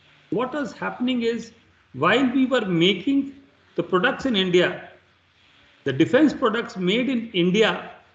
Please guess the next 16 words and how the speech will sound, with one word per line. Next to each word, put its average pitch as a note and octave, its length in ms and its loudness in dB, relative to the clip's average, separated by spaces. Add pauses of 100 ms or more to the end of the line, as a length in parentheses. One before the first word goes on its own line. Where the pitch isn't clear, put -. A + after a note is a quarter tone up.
(480)
were G#3 340 2
twenty G#3+ 540 -2
to C4+ 140 -4
thirty G#3 380 0
percent A#3 520 0
costlier B3 640 2
than A3+ 400 2 (340)
those G3+ 560 4 (340)
same A#3 360 2
products - 460 0
if F3 180 -6
they G3+ 120 2
were G#3+ 300 -2 (720)
imported E3 560 0
to D#3 100 -4
India. A#2+ 260 -8